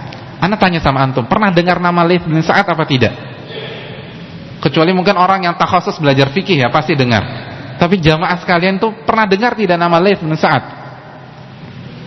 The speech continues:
Pernah dengar apa tidak? Ini, hah? Dengar apa tidak? Kok senyum-senyum? Belum ya? Kalau Imam Malik pernah dengar?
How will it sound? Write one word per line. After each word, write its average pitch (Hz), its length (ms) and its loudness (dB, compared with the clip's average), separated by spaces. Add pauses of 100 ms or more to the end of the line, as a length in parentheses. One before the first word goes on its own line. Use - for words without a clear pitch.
(160)
Pernah 160 160 2
dengar 160 240 4
apa 151 160 0
tidak? 143 240 2 (1800)
Ini, 156 160 -2 (2000)
hah? 143 140 0 (760)
Dengar 180 280 -2
apa 175 120 0
tidak? 143 320 -2 (1200)
Kok - 120 -2
senyum-senyum? 143 600 0 (1900)
Belum 139 280 2
ya? 113 320 0
Kalau 185 320 4
Imam 185 240 2
Malik 196 320 2
pernah 196 200 2
dengar? 170 360 2